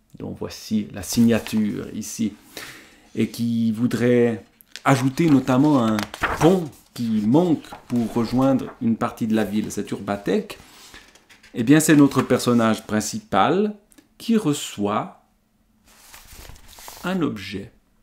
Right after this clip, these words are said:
ce cube que l'on voit ici. Un cube étrange, un cube qui n'a l'air de rien, qu'il pose sur son bureau,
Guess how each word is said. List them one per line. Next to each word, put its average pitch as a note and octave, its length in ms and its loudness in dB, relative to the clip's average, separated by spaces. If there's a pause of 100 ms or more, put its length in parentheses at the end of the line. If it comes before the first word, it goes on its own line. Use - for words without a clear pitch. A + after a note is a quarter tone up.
(140)
ce G#2 640 -4 (1900)
cube C#3+ 400 -2 (920)
que A2+ 100 2
l'on G#2 220 0
voit A2+ 380 -2 (100)
ici. - 480 -8 (1400)
Un A#2 140 -6
cube F#3+ 240 0
étrange, G2+ 800 -4 (880)
un C3 120 -2
cube G#3+ 320 0 (100)
qui D3 440 0 (440)
n'a B2+ 140 4
l'air C3 200 6
de C3 80 2
rien, B2+ 400 2
qu'il A2+ 420 0
pose A#2 540 -4 (560)
sur - 360 -10
son G#2+ 420 -2 (160)
bureau, A2 680 -2